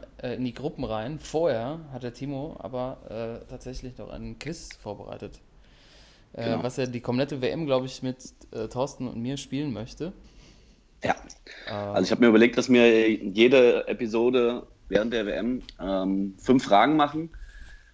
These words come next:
Speaker 2: Ähm, dann, ähm, werden wir sehen, wer am Ende der W M das größte Wissen von euch hat. Und zwar geht's da um die W-M-Geschichte und auch jetzt dann in, während der W M werde ich natürlich auch mal ein paar Fragen dann reinnehmen,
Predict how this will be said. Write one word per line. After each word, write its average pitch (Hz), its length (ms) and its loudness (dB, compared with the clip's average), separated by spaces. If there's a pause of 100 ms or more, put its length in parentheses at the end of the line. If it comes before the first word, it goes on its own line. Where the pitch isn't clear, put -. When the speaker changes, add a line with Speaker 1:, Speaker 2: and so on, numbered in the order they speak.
(160)
Speaker 2:
Ähm, 95 580 0 (600)
dann, 95 460 6
ähm, 95 720 4
werden 92 180 4
wir 101 80 6
sehen, 104 260 8
wer 101 120 10
am 98 160 4
Ende 110 560 6
der 98 480 2 (300)
W 92 140 0
M 104 300 0 (360)
das 95 180 -6
größte 110 380 6
Wissen 123 200 4
von 98 120 2
euch 95 180 2
hat. 101 220 6
Und 92 80 0
zwar 95 180 4
geht's 98 220 2
da 95 220 6
um 92 200 2
die 95 260 4 (520)
W-M-Geschichte 131 720 6
und 120 80 2
auch 101 240 2
jetzt - 220 -8
dann 101 140 2
in, 92 240 -2
während 113 200 8
der 120 100 6
W 113 40 6
M 107 140 6
werde 104 100 4
ich 98 60 -8
natürlich 104 240 -2
auch 87 40 0
mal 92 100 0
ein 92 60 -2
paar 92 340 -2
Fragen 98 260 2
dann 98 100 2
reinnehmen, 95 380 0